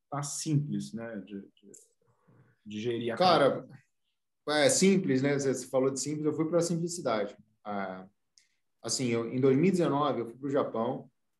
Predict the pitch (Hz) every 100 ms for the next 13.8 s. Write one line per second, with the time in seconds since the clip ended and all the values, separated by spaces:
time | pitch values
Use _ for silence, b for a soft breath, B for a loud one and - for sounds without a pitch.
0 | _ _ _ _ 127 127 127 127 123 123
1 | 113 110 110 101 101 101 117 117 107 110
2 | 113 - - 127 143 - _ _ _ _
3 | 101 98 95 95 - _ 113 110 131 131
4 | 117 113 113 110 - 110 107 98 101 120
5 | 127 117 117 117 113 117 107 117 117 117
6 | 113 110 107 107 123 - 120 117 - 117
7 | 120 123 113 _ _ _ _ _ 113 117
8 | 117 110 104 120 127 120 110 117 101 110
9 | 110 117 120 117 110 - - 117 110 -
10 | - - 131 127 120 117 107 - 110 127
11 | 131 123 - 117 - 110 113 120 110 -
12 | 117 113 107 107 - 110 117 120 107 107
13 | 127 127 123 110 - 113 110